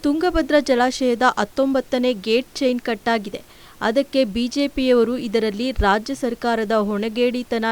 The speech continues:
ಇದೆ ಎಂದು ಹೇಳುತ್ತಿದ್ದಾರೆ. ಹಾಗೆಂದರೆ ಏನರ್ಥ? ಸದ್ಯ ಟಿ ಬಿ ಬೋರ್ಡ್‌ನಲ್ಲಿ ಯಾರು ತಪ್ಪು ಮಾಡಿದ್ದಾರೆ ಎಂಬುದನ್ನು ಹೇಳೋಕೆ ಹೋಗುವುದಿಲ್ಲ.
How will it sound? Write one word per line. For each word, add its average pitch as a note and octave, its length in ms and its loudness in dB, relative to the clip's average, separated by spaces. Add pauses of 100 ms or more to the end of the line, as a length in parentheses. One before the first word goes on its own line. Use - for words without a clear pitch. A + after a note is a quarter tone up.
ಇದೆ A#3 400 0
ಎಂದು A3+ 240 -2
ಹೇಳುತ್ತಿದ್ದಾರೆ. G#3 760 -2 (200)
ಹಾಗೆಂದರೆ C#4 680 4
ಏನರ್ಥ? B3 420 0 (380)
ಸದ್ಯ C4 340 4
ಟಿ B3 260 -2
ಬಿ D4 180 0
ಬೋರ್ಡ್‌ನಲ್ಲಿ A#3+ 640 2
ಯಾರು G3+ 300 2
ತಪ್ಪು A#3+ 340 -4
ಮಾಡಿದ್ದಾರೆ A3 680 0
ಎಂಬುದನ್ನು G#3+ 440 0
ಹೇಳೋಕೆ A3 540 0
ಹೋಗುವುದಿಲ್ಲ. G#3 640 0